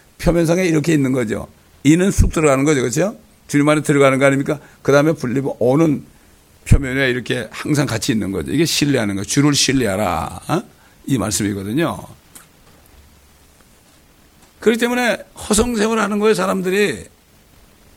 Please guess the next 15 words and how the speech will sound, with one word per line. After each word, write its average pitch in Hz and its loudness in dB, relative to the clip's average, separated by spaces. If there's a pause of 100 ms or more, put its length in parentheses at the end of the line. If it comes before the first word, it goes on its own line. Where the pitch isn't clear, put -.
(1400)
이게 180 0
너무 185 0
안타까운 170 0
거 143 0
있죠. 107 -10 (1700)
그래서 214 -4
사도 208 2
베드로는 185 -2 (1200)
"하나님의 190 0
본성에 185 0
참여하라." 175 0 (520)
하나님하고 190 -2
똑같이 170 -6
되라는 110 -6
얘기예요. 98 -8